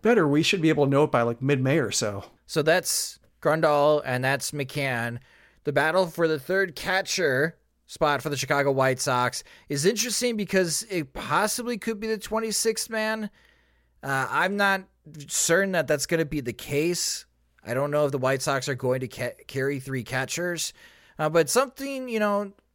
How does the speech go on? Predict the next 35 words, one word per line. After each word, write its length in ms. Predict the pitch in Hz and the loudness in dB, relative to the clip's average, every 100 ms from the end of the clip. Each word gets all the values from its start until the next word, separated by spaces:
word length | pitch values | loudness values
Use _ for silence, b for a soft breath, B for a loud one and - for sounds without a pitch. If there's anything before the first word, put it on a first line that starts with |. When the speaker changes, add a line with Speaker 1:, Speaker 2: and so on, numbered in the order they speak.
| _ - | _ -2
Speaker 2:
during, 400 | 175 190 185 180 | 0 2 0 0
uh, 180 | 170 | 0
the 120 | 160 156 | 0 2
weekend, 840 | 160 147 151 127 135 160 156 175 - | 2 2 0 0 0 -4 -10 -14 -6
uh, 380 | 123 123 120 | -4 -2 -4
one 240 | 127 135 156 | -2 0 0
of 60 | |
the 80 | 151 | 0
beat 180 | 139 156 | -2 -2
reporters 480 | 156 135 151 139 143 | -4 0 2 2 2
asked 240 | 135 - | -2 -2
Rick 180 | 147 131 | -4 -2
Hahn 200 | 139 139 | -2 -2
about 320 | 131 143 143 | 0 2 2
Yermin 320 | 131 143 165 | 2 0 0
Mercedes. 880 | 196 185 240 277 269 131 80 - - b b b b b | 0 2 2 2 -2 -4 -6 -10 -10 b b b b b
And 120 | 117 | -4
Rick 180 | 143 185 | 0 0
Hahn 420 | 190 196 190 202 - | 2 2 0 -4 -8
said, 440 | - 196 180 180 | -2 2 2 0
quote, 480 | - 196 185 196 - | 2 4 6 4 -4
"Yermin 460 | 156 147 226 247 226 | 0 2 4 0 -2
can 200 | 208 185 | -2 0
hit. 420 | 147 196 196 - _ | 2 4 4 2 _
All 220 | 165 208 | 2 4
Yermin 440 | 208 196 208 202 156 | 4 2 0 -2 0
does 300 | 180 202 175 | 2 2 0
is 160 | 151 | -2
hit 280 | 175 180 - _ - | 0 0 -2 _ -6
at 200 | 147 - | -6 -4
every 300 | 160 180 220 | -2 0 0
level 280 | 202 165 170 | 2 2 2
he 160 | 165 190 | -2 -4
goes 480 | 156 180 233 208 - | 2 4 4 0 -4
to." 380 | 127 98 82 | -4 -4 -8